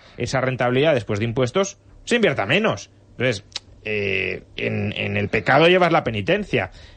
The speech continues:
Es verdad que no has terminado subiendo los impuestos, pero sí has anunciado que vas a hacerlo, y ante esa perspectiva, porque no se invierte para medio año, se invierte para largo plazo, cinco, diez, quince años, pues evidentemente, ante esa posibilidad,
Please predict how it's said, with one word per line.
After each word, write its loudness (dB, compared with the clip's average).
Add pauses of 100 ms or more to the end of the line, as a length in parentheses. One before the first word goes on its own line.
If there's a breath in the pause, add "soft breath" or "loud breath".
Es -2
verdad 2
que -4
no -4
has -6
terminado -2
subiendo -4
los -4
impuestos, -2
pero 0
sí -2
has 0
anunciado -2
que -4
vas 0
a -2
hacerlo, 2
y 0
ante -4
esa -6
perspectiva, 2 (280 soft breath)
porque -8
no -2
se 0
invierte 0
para -4
medio 4
año, 2
se -4
invierte -4
para -4
largo 2
plazo, 2
cinco, -2
diez, 2
quince 0
años, 2 (380 loud breath)
pues -18
evidentemente, -4
ante -8
esa -6
posibilidad, 0